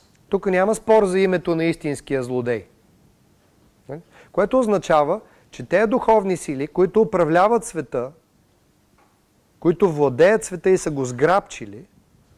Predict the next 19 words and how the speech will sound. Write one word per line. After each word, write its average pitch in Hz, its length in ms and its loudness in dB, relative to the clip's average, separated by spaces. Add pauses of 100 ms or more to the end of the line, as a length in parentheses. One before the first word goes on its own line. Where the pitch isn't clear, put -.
(300)
и 151 80 -4
това 170 220 2
става 156 360 0
ясно 156 400 0
от, 135 140 -6 (600)
от 135 140 -6
хората, 170 440 2
които 143 480 -6 (320)
демонстрират 139 760 -2
присъствие 143 500 -4
на 131 100 -8
демони 135 340 -4
в - 20 -8
живота 110 400 -12
си, 233 180 -16 (2750)
имат 156 280 -6
много 151 200 -2
имена. 165 260 -8 (1900)
И 160 280 -8